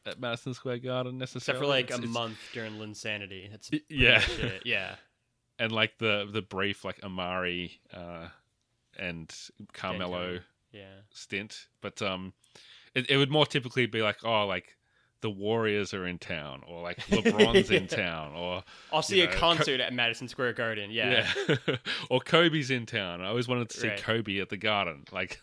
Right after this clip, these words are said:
Speaker 1: <laughs> that would, that's what it would be if they filmed it, uh, probably five, ten,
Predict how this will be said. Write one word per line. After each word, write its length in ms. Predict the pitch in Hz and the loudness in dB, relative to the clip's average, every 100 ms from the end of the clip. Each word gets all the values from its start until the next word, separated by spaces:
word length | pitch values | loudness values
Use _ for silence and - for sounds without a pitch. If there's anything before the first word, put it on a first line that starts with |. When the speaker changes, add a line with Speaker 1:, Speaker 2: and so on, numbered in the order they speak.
| 127 - | -8 -8
Speaker 1:
<laughs> 240 | - - - | -14 -14 -2
that 160 | 123 | 0
would, 160 | 120 113 - | 0 -2 -4
that's 240 | 117 - | -4 -4
what 140 | 117 110 - | -8 -8 -6
it 60 | |
would 160 | 113 101 | -4 -4
be 160 | 98 98 | -2 -4
if 120 | - | -4
they 280 | 95 90 87 | -4 -2 -4
filmed 320 | - 92 90 | -6 -6 -4
it, 260 | 87 - - | -10 -12 -8
uh, 300 | 87 85 82 80 _ | -4 -4 -6 -12 _
probably 380 | 92 87 87 82 | -12 -8 -8 -8
five, 460 | - 82 82 80 | -10 -10 -10 -12
ten, 320 | - 85 78 | -14 -16 -16